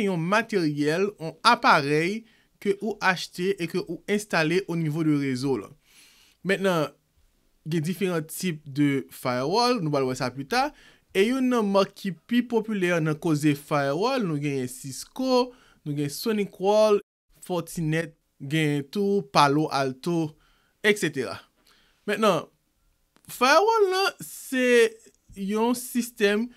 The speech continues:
ke yon konsevwa pou pwoteje òdinatè, ki oubyen ou dimwens tout endpoint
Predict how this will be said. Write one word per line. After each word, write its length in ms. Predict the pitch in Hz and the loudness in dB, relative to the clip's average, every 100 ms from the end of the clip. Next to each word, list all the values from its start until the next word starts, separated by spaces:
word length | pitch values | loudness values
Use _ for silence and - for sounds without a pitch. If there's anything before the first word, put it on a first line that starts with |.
| _ _ - | _ _ -4
ke 120 | 226 | -2
yon 160 | 220 | -2
konsevwa 880 | 214 - 359 - 262 170 185 208 233 233 _ | -4 -6 -6 -2 -2 0 2 4 4 0 _
pou 200 | 254 254 | -4 -4
pwoteje 760 | - 320 330 339 240 196 226 226 - | -2 -2 0 0 0 2 0 -2 -4
òdinatè, 1000 | 202 190 170 190 190 170 156 - 226 240 - - _ _ | -2 -2 -4 -4 -2 -2 -4 -2 -2 -2 -10 -20 _ _
ki 160 | 254 240 | -8 -4
oubyen 320 | 202 190 175 | -2 -2 -2
ou 160 | 190 202 | -4 -4
dimwens 320 | 220 208 - | 0 -2 -2
tout 220 | - 262 - | -4 -6 -6
endpoint 600 | 220 202 175 - 294 311 | -4 -2 -4 -6 -4 -4